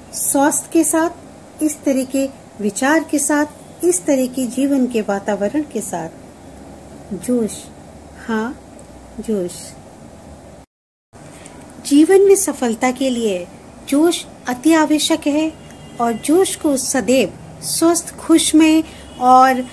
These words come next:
उसमें विटामिन से युक्त बनाए रखने के लिए बहुत आवश्यक है नकारात्मकता से दूर रहना। नकारात्मकता से दूर रहने के लिए हमें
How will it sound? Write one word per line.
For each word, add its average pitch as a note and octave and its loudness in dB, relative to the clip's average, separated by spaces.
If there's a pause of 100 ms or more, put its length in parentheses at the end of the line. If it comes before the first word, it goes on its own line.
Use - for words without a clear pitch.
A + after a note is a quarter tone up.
(440)
उसमें C#4+ 2
विटामिन C4 2
से C#4 0
युक्त C4+ 0 (200)
बनाए B3 2
रखने D4 4
के D4 2
लिए B3 0 (340)
बहुत E4 0
आवश्यक B3 -2
है C4+ 0 (240)
नकारात्मकता A#3 -2
से D#4 -2 (340)
दूर A3+ -2
रहना। F#3+ -4 (800)
नकारात्मकता E4+ 2
से A#3+ -2 (280)
दूर C#4+ 2
रहने C4+ 4
के C#4+ 0
लिए A#3+ 0 (340)
हमें C4 2